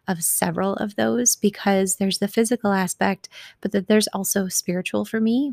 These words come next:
When I'm outside, I feel deeply connected in spirit. Uh, but also there is the piece of the emotional and the cognitive because I'm always thinking, sometimes I'm listening to podcasts, sometimes I am, um,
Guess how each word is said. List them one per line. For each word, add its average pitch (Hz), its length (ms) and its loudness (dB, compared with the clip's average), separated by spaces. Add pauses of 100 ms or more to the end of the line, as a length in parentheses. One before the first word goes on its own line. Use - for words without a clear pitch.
When 180 100 -2
I'm 180 120 -2
outside, 202 600 2
I 196 80 2
feel 180 240 -2
deeply 185 440 -2
connected 180 480 -4
in 185 120 0
spirit. 208 480 0 (540)
Uh, 190 200 0
but 208 220 4
also 214 440 4
there 208 180 6
is 208 260 6
the 196 80 0
piece 208 280 2
of 190 120 2
the 175 240 0
emotional 190 640 0
and 180 420 -2
the - 140 -8
cognitive 208 680 2
because 180 480 0 (320)
I'm 202 140 8
always 262 260 6
thinking, 196 500 2
sometimes 240 400 0
I'm 233 100 2
listening 214 320 2
to 208 60 2
podcasts, 185 560 0
sometimes 208 440 0
I 208 80 4
am, 208 240 2 (400)
um, 175 480 -4